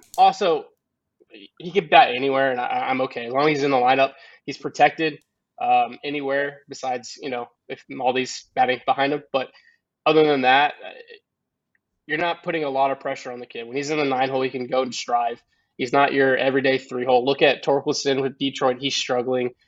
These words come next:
Look at, you know, Adley's gonna have his ups and downs. Julio Rodriguez had the worst month and a half for a rookie, and now he's starting to come about.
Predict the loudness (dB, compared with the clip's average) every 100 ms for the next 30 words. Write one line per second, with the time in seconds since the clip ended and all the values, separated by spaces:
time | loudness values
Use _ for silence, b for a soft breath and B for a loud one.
0 | b _ -2 2 6 6 6 0 -8 -4
1 | 0 4 4 4 -2 0 4 4 2 -2
2 | -4 -6 -4 -4 -4 -4 0 2 2 0
3 | 2 2 2 0 0 0 -2 -4 -4 -2
4 | -2 -2 -2 -2 -4 0 -2 0 -2 -2
5 | -4 -8 -6 -6 -6 -6 -6 -6 0